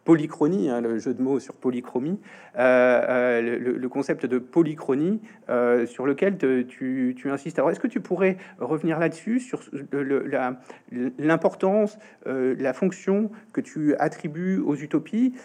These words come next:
et, et la nature, au fond, euh, peut-être plus modeste,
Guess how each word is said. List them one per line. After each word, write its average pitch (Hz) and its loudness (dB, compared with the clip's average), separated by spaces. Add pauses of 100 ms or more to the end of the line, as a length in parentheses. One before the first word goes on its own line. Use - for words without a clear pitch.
(180)
et, 165 4
et 147 2
la 147 2
nature, 196 2
au 156 6
fond, 165 -2 (220)
euh, 135 2 (220)
peut-être 165 0
plus 185 -4
modeste, 175 2